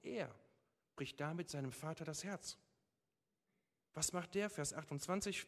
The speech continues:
b. Da kam der Vater heraus und redete ihm gut zu. Der Vater will ihn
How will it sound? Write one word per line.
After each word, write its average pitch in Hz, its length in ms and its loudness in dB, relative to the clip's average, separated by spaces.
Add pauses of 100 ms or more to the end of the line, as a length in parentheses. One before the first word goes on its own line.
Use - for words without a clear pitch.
b. 190 300 2 (1200)
Da 143 80 -2
kam 151 200 2
der 156 120 2
Vater 151 300 -2
heraus 143 560 -2 (580)
und 110 180 -8
redete 165 380 2
ihm 117 140 -2
gut 151 240 0
zu. 107 240 -4 (1400)
Der 175 100 -2
Vater 190 300 0
will 185 120 2
ihn 180 220 0